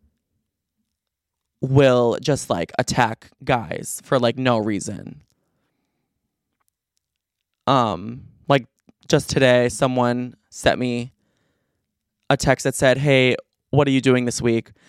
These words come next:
But this same guy didn't text me at all last week. So I said,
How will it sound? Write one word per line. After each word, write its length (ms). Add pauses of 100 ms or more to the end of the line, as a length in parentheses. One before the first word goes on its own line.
(180)
But 200
this 160
same 360
guy 400
didn't 420 (360)
text 300
me 260 (200)
at 120
all 180
last 300
week. 160
So 120
I 100
said, 300